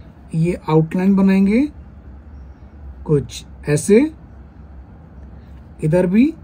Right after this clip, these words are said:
इधर भी and इधर भी। Clear? यहाँ पर हम बनाएंगे dots कुछ ऐसे। डॉट को आपको छोटा बनाना है,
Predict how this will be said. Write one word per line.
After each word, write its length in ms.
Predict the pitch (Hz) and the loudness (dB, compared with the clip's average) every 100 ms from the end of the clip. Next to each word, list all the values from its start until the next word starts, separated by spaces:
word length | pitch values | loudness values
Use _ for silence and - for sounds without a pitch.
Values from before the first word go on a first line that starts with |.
| - - - - - - - - - - - - - - - - - - - | -20 -20 -20 -20 -20 -20 -20 -20 -20 -20 -20 -20 -20 -20 -20 -20 -20 -12 0
इधर 220 | 170 190 | 4 4
भी 260 | 190 254 320 - - - - - - - - - - - - | 4 2 2 -4 -18 -18 -18 -20 -20 -20 -20 -20 -20 -14 -4
and 260 | 190 226 170 | -2 0 -2
इधर 180 | 139 | -4
भी। 140 | 127 120 - - - | -4 -6 -8 -18 -8
Clear? 240 | 175 214 247 - 165 | -2 0 0 -4 -2
यहाँ 280 | 160 185 185 | 2 2 0
पर 140 | 190 | 0
हम 100 | 190 | 0
बनाएंगे 360 | 170 151 151 165 | 0 0 2 0
dots 580 | 170 151 143 165 - - - - - - - | 0 -2 -2 -4 -10 -20 -20 -20 -20 -20 -6
कुछ 320 | 143 - - - - - - | -6 -6 -12 -20 -20 -20 -10
ऐसे। 420 | 135 131 - 190 285 - - - - - - 165 | -6 -4 -2 -2 -4 -8 -20 -20 -20 -20 -10 -4
डॉट 340 | 160 175 180 | 0 0 0
को 80 | 202 | -2
आपको 220 | 185 160 | -2 0
छोटा 320 | 170 196 160 185 | -2 -2 0 0
बनाना 340 | 190 185 185 | 0 -2 -2
है, 140 | 233 | -4